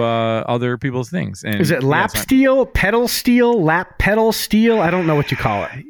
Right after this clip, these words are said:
Speaker 1: Yeah, I th-, I
Speaker 2: I think it's
Speaker 1: I think
Speaker 2: pedal
Speaker 1: it's
Speaker 2: st-
Speaker 1: pedal steel. Yeah, I
Speaker 2: Pedal
Speaker 1: think you're
Speaker 2: steel, 'cause
Speaker 1: right.
Speaker 2: that's the one that's, uh, built into a table.
Speaker 1: Yep.
Speaker 2: And the
Speaker 1: It's a
Speaker 2: lap
Speaker 1: pedal
Speaker 2: is the
Speaker 1: steel.
Speaker 2: Hawaiian style.
Speaker 1: Yeah.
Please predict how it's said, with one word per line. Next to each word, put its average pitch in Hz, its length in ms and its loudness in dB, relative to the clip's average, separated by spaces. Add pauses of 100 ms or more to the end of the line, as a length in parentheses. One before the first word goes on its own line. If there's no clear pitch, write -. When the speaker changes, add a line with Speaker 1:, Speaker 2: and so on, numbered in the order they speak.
(160)
Speaker 1:
Yeah, 131 540 0
I 135 100 -2
th-, 131 140 -18
I 131 200 -4
Speaker 2:
I - 20 -2
think 370 160 0
it's 381 120 -2
Speaker 1:
I 135 80 -2
think 180 120 0
Speaker 2:
pedal 240 200 0
Speaker 1:
it's - 120 -8
Speaker 2:
st- - 140 -12
Speaker 1:
pedal 151 280 -2
steel. 123 420 0
Yeah, 127 140 2
I 120 60 0
Speaker 2:
Pedal - 160 2
Speaker 1:
think 131 80 0
you're 123 80 2
Speaker 2:
steel, 117 60 2
'cause 110 80 2
Speaker 1:
right. - 40 0
Speaker 2:
that's 208 160 -2
the 247 80 -2
one 220 100 0
that's, 208 140 -2
uh, 196 60 -4
built 160 280 0
into 175 200 2
a 131 60 -2
table. 175 600 0 (240)
Speaker 1:
Yep. 127 240 -2 (340)
Speaker 2:
And 156 120 2
the 147 60 2
Speaker 1:
It's 127 60 0
a 143 40 2
Speaker 2:
lap 147 100 2
Speaker 1:
pedal 170 160 0
Speaker 2:
is 156 80 -2
the 151 120 -2
Speaker 1:
steel. 151 80 -2
Speaker 2:
Hawaiian 151 520 2
style. 202 560 0 (320)
Speaker 1:
Yeah. 107 380 0